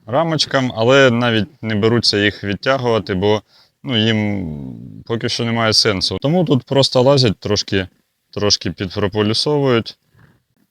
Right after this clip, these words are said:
А далі буде видно, можливо, звідси вони навіть трохи воску візьмуть, що і перенесуть у нижній корпус.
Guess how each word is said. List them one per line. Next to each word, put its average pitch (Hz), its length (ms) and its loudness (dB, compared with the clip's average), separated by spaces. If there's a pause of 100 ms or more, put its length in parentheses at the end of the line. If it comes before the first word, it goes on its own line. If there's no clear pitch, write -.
А 104 220 0
далі 113 260 4
буде 120 220 2
видно, 165 240 0
можливо, 123 680 2
звідси 117 360 2
вони 104 160 -2
навіть 104 240 0
трохи 101 300 -2
воску 90 380 -2
візьмуть, 101 360 -2
що - 200 -4
і 87 300 0
перенесуть 87 720 -6
у 85 340 -6
нижній 85 380 -8
корпус. - 560 -12